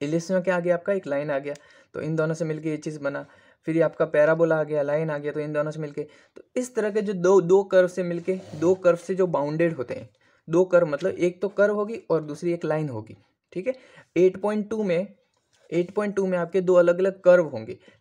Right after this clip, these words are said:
लेकिन इस जो एट पॉइंट वन में एक कर्व होगा, एक लाइन होगी, दूसरी लाइन फिक्स है, राइट। अब देखो जब कर्व की बात करते हो और लाइन की बात करते हो, उससे पहले हमें पता होना चाहिए कि कौन कौन से कर्व आएंगे,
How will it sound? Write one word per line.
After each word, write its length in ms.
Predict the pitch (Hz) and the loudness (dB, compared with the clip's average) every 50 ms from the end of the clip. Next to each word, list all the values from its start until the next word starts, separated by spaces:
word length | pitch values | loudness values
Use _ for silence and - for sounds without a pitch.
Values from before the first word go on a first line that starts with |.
| - | -12
लेकिन 220 | 151 151 185 175 - - - | -10 -8 -8 -8 -8 -4 -6
इस 280 | 202 202 - - - - - 156 | -6 -6 -6 -14 -20 -14 -8 -6
जो 220 | 165 151 165 151 | -6 -2 -2 -2
एट 220 | - 165 170 170 - | 0 0 -2 -2 -2
पॉइंट 180 | 208 202 180 | -4 -2 2
वन 120 | 175 180 185 | 2 2 2
में 120 | 185 175 | 2 0
एक 440 | 170 170 - - 175 180 180 - - | 0 -2 -2 -2 -2 -2 -2 0 4
कर्व 220 | 185 180 185 190 | 6 6 6 6
होगा, 260 | 190 196 190 208 220 - _ - 165 | 2 -2 -4 -6 -8 -10 _ -10 -8
एक 140 | 160 160 | -6 -4
लाइन 260 | 151 143 143 147 143 131 | -2 -2 -2 -2 -2 -6
होगी, 260 | 117 110 117 117 101 _ _ _ _ _ _ _ - | -10 -12 -14 -14 -20 _ _ _ _ _ _ _ -6
दूसरी 340 | 156 165 160 160 202 190 190 | -4 -2 -2 0 0 0 2
लाइन 260 | 175 160 165 180 175 | 2 2 0 0 -2
फिक्स 300 | 175 175 151 - - - | -4 -6 -6 -8 -10 -10
है, 60 | - | -4
राइट। 260 | - - 160 247 - - _ _ _ _ _ _ _ _ _ - | -2 -2 -2 -2 -6 -16 _ _ _ _ _ _ _ _ _ -6
अब 120 | 214 208 196 | -6 -4 -2
देखो 260 | 185 143 127 117 - _ _ _ _ _ _ _ _ - | -2 -4 -6 -8 -14 _ _ _ _ _ _ _ _ -16
जब 300 | 139 131 175 180 180 - - | -6 0 0 0 0 0 2
कर्व 240 | 175 165 170 180 | 4 4 4 4
की 140 | 180 - 208 | 0 -2 -2
बात 220 | 196 190 185 180 - | 0 0 0 0 0
करते 320 | - 165 160 - 170 165 | -2 -2 -2 -2 -8 -6
हो 160 | 156 175 165 160 - - | -4 -4 -4 -4 -4 -6
और 100 | 151 156 | -4 -2
लाइन 200 | 143 147 165 175 | 0 -2 -2 -2
की 100 | 170 185 | -4 -2
बात 180 | 170 151 147 - | -2 -2 -2 -4
करते 240 | 151 147 - 180 | -6 -6 -4 -4
हो, 40 | 170 | -4
उससे 200 | 180 - - 208 | -4 -4 -6 -6
पहले 200 | 196 196 190 196 | -4 -2 -2 0
हमें 180 | 185 190 196 190 196 - | 0 -2 -2 -4 -4 -4
पता 220 | - 175 175 196 | -4 -2 0 0
होना 220 | 185 180 170 170 165 | 0 0 0 -2 -4
चाहिए 220 | 165 175 175 175 | -2 -2 -4 -2
कि 120 | 175 196 185 | -4 -6 -6
कौन 220 | - 180 180 175 | -4 -4 -2 0
कौन 140 | 170 170 170 | 0 -2 -2
से 120 | 165 175 | -2 -6
कर्व 280 | 165 - 165 160 160 156 | -2 -2 0 0 0 0
आएंगे, 420 | 151 151 151 151 151 151 151 151 | -2 -2 -4 -6 -6 -8 -10 -12